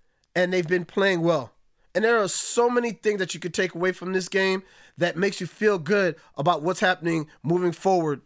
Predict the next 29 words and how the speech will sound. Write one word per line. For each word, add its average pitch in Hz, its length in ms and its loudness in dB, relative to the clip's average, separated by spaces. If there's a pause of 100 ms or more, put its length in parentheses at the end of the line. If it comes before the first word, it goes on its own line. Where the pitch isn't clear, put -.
(140)
for - 140 -4
the 165 100 -2
Giants. 143 540 -2 (1600)
Now, 175 420 0 (1080)
that 240 180 4
was 285 100 -4
just 240 200 -2
a 196 80 2
recap 196 500 0
and 185 160 2
a 175 40 2
review 185 460 -2 (460)
of 156 360 0 (100)
what 156 180 -4
transpired 180 600 0
this 165 120 -6
past 170 320 0
weekend. 165 460 -2 (680)
Now, 175 300 4
we're 160 200 -2
gonna 220 200 4
play 202 280 0
the 165 100 -2
Titans 175 500 -2
next 185 240 -2
week 143 300 -4
or 151 160 0
this 170 240 -2
weekend. 135 400 -4